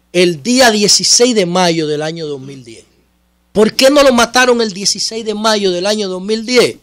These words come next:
Porque el dieciséis de mayo del año dos mil diez hubo elecciones y había muchos policías en las calles. Entonces, los autores que tenían,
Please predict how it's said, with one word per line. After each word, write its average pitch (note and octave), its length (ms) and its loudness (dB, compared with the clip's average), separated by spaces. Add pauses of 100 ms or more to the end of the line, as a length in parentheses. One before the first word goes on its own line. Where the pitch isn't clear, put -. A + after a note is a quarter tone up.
(420)
Porque E3+ 240 -4
el E3 80 -2
dieciséis F3+ 520 0
de A#3 100 4
mayo G#3 400 4
del E3+ 100 2
año G3+ 240 0
dos F3 140 -2
mil F#3 200 0
diez F3+ 300 0
hubo F3+ 240 -2
elecciones D#3+ 720 -2 (640)
y D#3+ 100 0
había F#3+ 340 2
muchos F3+ 360 -10
policías F3+ 580 -8
en F3+ 100 -14
las D#3 220 -18
calles. B2+ 400 -4 (960)
Entonces, G3+ 720 2 (360)
los G3 400 0
autores A3+ 580 4
que A#3+ 160 -2
tenían, A#3 480 0